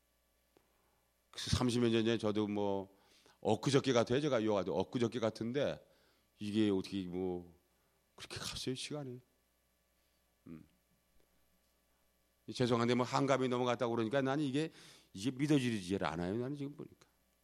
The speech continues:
저희 교회 이 사무간사는요, 서른두 살에 만나가 지금 시운입니다. 끝까지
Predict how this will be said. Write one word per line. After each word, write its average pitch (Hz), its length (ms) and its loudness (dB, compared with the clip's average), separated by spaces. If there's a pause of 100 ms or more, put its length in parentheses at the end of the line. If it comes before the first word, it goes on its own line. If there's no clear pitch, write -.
(480)
저희 127 260 8
교회 151 180 6
이 151 360 0
사무간사는요, 131 880 0 (440)
서른두 135 440 0
살에 131 140 2
만나가 127 320 2
지금 127 160 0
시운입니다. 92 580 -6 (680)
끝까지 123 1500 6